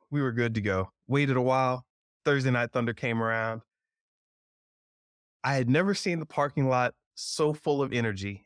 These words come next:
at the Leon County Civic Center. They hold graduations there. They hold, you know, uh, escapades, ice escapades on there. They hold everything there. And I had never seen the parking lot this full of energy.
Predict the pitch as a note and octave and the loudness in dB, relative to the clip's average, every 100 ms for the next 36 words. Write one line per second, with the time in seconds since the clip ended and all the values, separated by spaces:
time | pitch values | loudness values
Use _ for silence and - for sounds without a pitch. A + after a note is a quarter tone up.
0 | - A2 A2 A#2 A#2 A#2 - A2 G#2+ - | -10 -4 0 2 2 0 -2 -2 -2 -4
1 | G#2 G2 G2+ F2 - _ C3 B2 A2+ A2+ | -6 -4 -6 -8 -12 _ -2 0 2 2
2 | A#2 A2 C3+ B2+ C3+ B2 C3 B2+ B2 A#2+ | 2 2 0 2 0 0 0 2 0 -4
3 | _ _ _ _ _ A#2+ A2 A2+ G#2+ G2+ | _ _ _ _ _ -4 0 0 0 0
4 | G2 _ _ _ _ C3+ A2 F#2 E2+ G2+ | -4 _ _ _ _ -2 0 -2 -4 -4
5 | G2 F#2 F2+ - _ _ _ _ _ _ | -2 -4 -6 -12 _ _ _ _ _ _
6 | _ _ - B2+ - - D3 C3+ B2+ - | _ _ -6 -4 -4 -2 0 2 0 0
7 | A#2+ C3 C3+ - B2+ C3+ C3 B2+ B2+ B2 | -2 0 0 -2 -4 -2 -2 0 0 2
8 | B2 A#2+ B2+ F#3+ F#3+ D3+ A#2+ G2 F2+ F2 | 2 0 2 2 2 2 0 -2 -4 -6
9 | - _ _ _ _ _ _ - C3+ D#3 | -10 _ _ _ _ _ _ -4 0 2
10 | C#3+ F#3+ F#3+ G3+ E3 - D3+ D3 C3+ B2 | 4 2 2 0 0 0 0 2 2 2
11 | A#2 C#3 - D3 A#2+ - C#3 A#2+ G2 E2+ | 0 -2 -2 -2 -2 0 2 2 2 -4
12 | D#2+ | -12